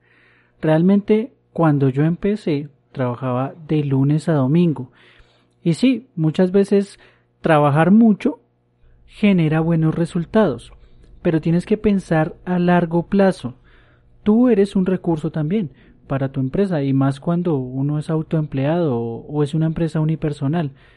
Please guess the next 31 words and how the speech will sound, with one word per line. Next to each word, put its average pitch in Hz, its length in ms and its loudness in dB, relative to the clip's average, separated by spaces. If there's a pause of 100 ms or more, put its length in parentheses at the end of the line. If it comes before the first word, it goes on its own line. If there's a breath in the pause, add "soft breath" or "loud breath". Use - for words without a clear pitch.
(600 soft breath)
Hay 165 200 2
que 202 120 0
prestar 196 460 0
especial 156 800 0
atención 160 760 -4 (540)
al 165 260 -2
tema 135 480 2
de 143 60 2
la 151 120 0
salud, 156 420 0 (540 soft breath)
porque 143 280 -2
cuando 139 340 0
tú 160 180 -4
trabajas 185 720 2
y 180 80 -4
trabajas 139 480 -2
y 175 80 -6
trabajas, 143 600 -4 (420 soft breath)
llega 156 240 2
un 165 100 2
momento 180 640 0
en 165 200 0
el 147 180 -2
que 147 140 -2
tu 139 240 -6
cuerpo 135 400 -4
ya 156 180 -2
no 156 140 0
da 156 100 0
más. 185 300 0 (580 soft breath)
Entonces 143 640 -2